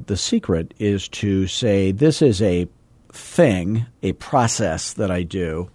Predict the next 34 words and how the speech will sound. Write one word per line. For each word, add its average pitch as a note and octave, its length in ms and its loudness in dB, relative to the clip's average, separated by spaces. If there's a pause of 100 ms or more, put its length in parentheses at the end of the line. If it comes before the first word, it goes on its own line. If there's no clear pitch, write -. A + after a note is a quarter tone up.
(560)
uh, F2 480 -6
that's G#2 240 -4
gonna G#2+ 180 2
make G#2 300 0
me G2+ 140 -2
higher A#2 420 2
dollars G2 420 0
per A2 200 -4
hour G2 280 2
than F#2+ 240 0
any G2 360 0
other G#2+ 300 2
thing F#2+ 420 -4
I G2 180 -2
could F2 260 -4
do G2 240 0
at F2 180 -4
this F2+ 240 -4
moment." G2 460 -2
And F#2 140 -2
the F2 80 -2
reason A#2+ 460 6
is E2+ 340 -4 (480)
I've D3+ 180 6
already C3+ 500 6
done G2+ 680 0 (540)
the A#2 80 -2
sphere C3 420 4
calls. D#2+ 640 -8 (300)
I've A2 180 -2
already A2 360 4
done A2+ 460 2
the, F#2+ 340 0
uh, F2 200 -4